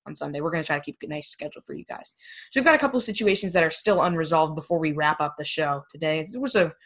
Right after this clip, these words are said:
shorter show for today, but we've got plenty of fantasy info in here. Um, it's, the first one is Devonta Freeman. And Devonta Freeman about three weeks ago rejected a, um, contract offer from the Seattle Seahawks, and I don't really see how he's in the position to do that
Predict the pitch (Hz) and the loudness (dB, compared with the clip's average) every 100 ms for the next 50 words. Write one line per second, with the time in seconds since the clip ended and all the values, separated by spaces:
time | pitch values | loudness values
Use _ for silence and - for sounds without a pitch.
0 | _ - 240 190 160 - 160 165 170 165 | _ 0 2 2 0 0 0 0 -2 0
1 | 165 175 156 175 185 160 151 - 214 180 | 0 0 -4 -4 0 2 2 -2 2 2
2 | 160 170 160 156 160 202 156 156 151 147 | 2 2 0 -2 -2 0 0 -2 -8 -8
3 | 151 _ - - - - 190 196 - - | -10 _ -20 -20 -4 2 4 2 -2 -6
4 | - 208 202 254 247 226 180 180 185 190 | -4 0 2 4 4 2 2 2 4 4
5 | 165 - 180 156 147 - - - 240 330 | 0 0 -2 -2 -6 -14 -4 0 4 6
6 | 349 302 277 226 190 226 202 175 180 - | 6 4 4 8 6 6 4 4 2 0
7 | 156 156 160 156 170 175 170 156 147 151 | 0 2 2 4 2 4 4 6 4 2
8 | 151 147 _ - 190 185 196 170 170 165 | -4 -8 _ 2 6 6 4 4 4 2
9 | 170 165 160 160 170 160 156 - 165 151 | 0 -2 -2 2 4 4 2 -2 2 4
10 | 156 160 226 233 208 202 - 190 175 170 | 4 6 6 8 8 6 4 0 4 4
11 | 185 185 180 180 170 170 160 143 175 175 | 4 2 0 0 -4 -4 -4 -4 -2 2
12 | 170 | 4